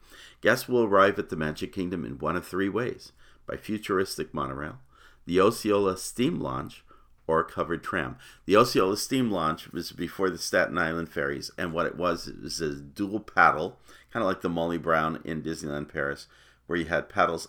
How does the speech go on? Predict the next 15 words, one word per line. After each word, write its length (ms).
on 240
both 260
sides. 580
And 380
it 180
had 300
to 160
arrive, 420
and 100
you 80
kind 220
of 220
embarked 480
and 140
disembarked 720